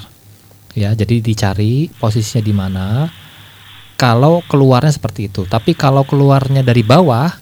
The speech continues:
dia bentuknya kayak, mohon maaf, kayak agak ngompol gitu. Ya, ngompol dan dia basah, tapi tidak ngerojok, tidak keluar air.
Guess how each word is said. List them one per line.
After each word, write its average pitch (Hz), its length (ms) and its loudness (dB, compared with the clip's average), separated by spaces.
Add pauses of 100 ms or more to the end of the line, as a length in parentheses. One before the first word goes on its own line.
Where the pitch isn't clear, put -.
(380)
dia 131 260 2
bentuknya 131 440 -2
kayak, 123 360 -4
mohon 107 220 0
maaf, 117 260 -2
kayak 113 220 -4
agak 107 200 -4
ngompol 113 520 -2
gitu. 104 380 -8 (480)
Ya, 104 220 -4
ngompol 131 580 -2 (320)
dan 120 320 0
dia 135 320 2 (260)
basah, 110 460 -2 (400)
tapi 127 240 -2
tidak 131 240 0
ngerojok, 110 480 0
tidak 104 240 -6
keluar 104 320 -4
air. 101 240 -8